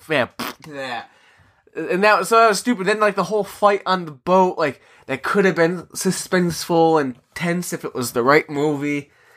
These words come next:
It's just campy and corny. And, like, the, the captain's, like, talking to him for, like, a good four minutes, like, asking him questions. Just, he just keeps prattling on, and Sonny's just sitting there, blank, staring at him. And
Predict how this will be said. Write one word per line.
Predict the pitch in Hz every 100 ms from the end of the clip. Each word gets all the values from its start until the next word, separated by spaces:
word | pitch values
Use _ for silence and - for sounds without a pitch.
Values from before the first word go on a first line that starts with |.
| _
It's | 427 403
just | 339 -
campy | 202 196 196 196
and | 165
corny. | 151 185 185 190 185 - 247
And, |
like, | 302 254 - -
the, | 269
the | -
captain's, | - 330 349 349 254
like, | 226
talking | - 277 285 285 240
to | 202 202
him |
for, | 175 196
like, | 180 -
a |
good | 151 202 311 -
four | - 269 262
minutes, | 240 254 214 180 - - _ _ _ _ _
like, | 170 180
asking | 214 214 226
him | 202 180
questions. | - 220 214 - 180 156
Just, | 170
he | 208 214
just | 208
keeps | 285 262
prattling | - 277 262 254 247 233
on, | 247 226 185 185 - _ -
and | 262
Sonny's | 247 302 302 262
just | 269 240
sitting | - 277 240
there, | 202 156
blank, | - 208 233 233 - 190 185
staring | - - - 226 226 220 196
at | 160 147 139
him. | 147
And | 160